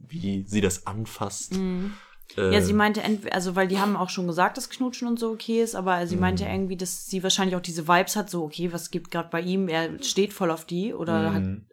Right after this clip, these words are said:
Speaker 2: so dieses Gefühl auf jeden Fall. Und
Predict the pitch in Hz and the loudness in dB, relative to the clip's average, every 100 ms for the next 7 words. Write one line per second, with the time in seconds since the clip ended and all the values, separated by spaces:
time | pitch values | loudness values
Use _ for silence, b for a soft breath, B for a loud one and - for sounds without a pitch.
0 | _ _ - 165 160 156 156 151 - - | _ _ -8 -4 -4 -6 -8 -8 -12 -10
1 | 185 175 - 170 160 156 165 180 B B | -6 -6 -6 -8 -8 -6 -4 -6 B B
2 | B B B B B _ - 170 170 165 | B B B B B _ 0 2 2 0
3 | - | -6